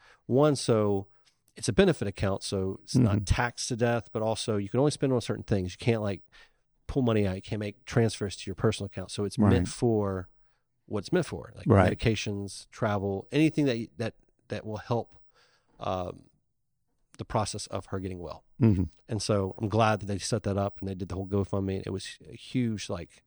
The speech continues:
Speaker 1: when I saw it, I was like, "That's overwhelming."
Speaker 2: Well,
Speaker 1: And, uh, anyways.
Speaker 2: people care.
Speaker 1: And so hopefully in the, uh, in the future, as we get on our feet and as we go through all the,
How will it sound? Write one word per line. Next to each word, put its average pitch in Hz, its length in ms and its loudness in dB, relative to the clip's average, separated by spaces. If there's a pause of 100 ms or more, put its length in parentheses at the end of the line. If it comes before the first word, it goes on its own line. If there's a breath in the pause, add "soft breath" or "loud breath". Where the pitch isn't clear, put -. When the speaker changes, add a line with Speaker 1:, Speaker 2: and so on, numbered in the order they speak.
Speaker 1:
when 104 120 -2
I 107 60 2
saw 101 300 0
it, 95 100 -8
I - 20 -4
was 92 120 -6
like, - 180 -14
"That's - 340 -12 (540)
overwhelming." 98 540 0 (600 loud breath)
Speaker 2:
Well, 92 240 2
Speaker 1:
And, 98 160 2
uh, 90 200 -2 (1120)
anyways. 123 300 6
Speaker 2:
people 110 240 8
care. 156 360 4 (360)
Speaker 1:
And 120 120 2
so 131 320 6 (580 soft breath)
hopefully 139 720 6
in 127 140 4
the, 123 160 6
uh, 117 220 4 (120)
in 135 120 -2
the 120 80 2
future, 139 520 2 (100)
as 117 220 2
we 113 220 4
get 117 180 4
on 110 80 2
our 101 80 2
feet 127 480 2
and 107 80 -6
as 101 140 -6
we 98 80 -6
go 107 120 2
through 104 220 -2
all 101 100 2
the, 98 340 -2